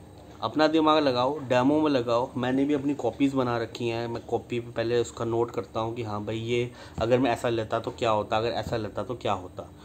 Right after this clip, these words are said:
उसके बाद मैं कम से कम सौ डील, दो सौ डील देखता हूँ, उसके बाद ही मैं life पे उसको लाता हूँ, ताकि मेरा loss ना हो, अगर हो भी तो कम हो। तो अपना decision सोच समझ के लीजिए और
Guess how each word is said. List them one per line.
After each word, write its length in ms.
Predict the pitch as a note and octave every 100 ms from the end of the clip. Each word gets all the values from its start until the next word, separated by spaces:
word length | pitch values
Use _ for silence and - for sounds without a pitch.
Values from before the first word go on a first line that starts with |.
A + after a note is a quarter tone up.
| - -
उसके 220 | A2+ - C3+
बाद 240 | B2 B2
मैं 160 | A#2+ A#2+
कम 160 | A#2+
से 120 | A2
कम 80 | B2
सौ 300 | A#2+ A#2+ A#2
डील, 240 | A2+ A#2+ A#2
दो 140 | A2+
सौ 140 | -
डील 240 | A2+ A2+ A#2
देखता 320 | G#2+ G2+ -
हूँ, 240 | A2+ C3+
उसके 240 | C3 - D#3+
बाद 360 | C3 A#2+ B2
ही 140 | C#3 F3
मैं 120 | F3+
life 280 | C3+ A#2 B2+ -
पे 40 |
उसको 280 | B2 - C#3+
लाता 300 | C#3+ G2 -
हूँ, 120 | F#2 - - -
ताकि 180 | A#2+ C3+
मेरा 200 | B2+ D3+
loss 320 | G3+ B2 -
ना 80 | G2+
हो, 120 | F2 - - - A#2+
अगर 160 | C#3+
हो 240 | - B2+ C#3
भी 100 | D3+
तो 100 | G#3+
कम 260 | - C3
हो। 240 | G#2+ - - - - - - - - - - -
तो 200 | C#3 G#3+ -
अपना 200 | - A2
decision 480 | G#2+ - A2 A#2
सोच 200 | A#2 G#2
समझ 280 | F#2+ G2 G2
के 80 | B2
लीजिए 400 | A#2 A#2 B2+ A#3 - - -
और 200 | A2 F#3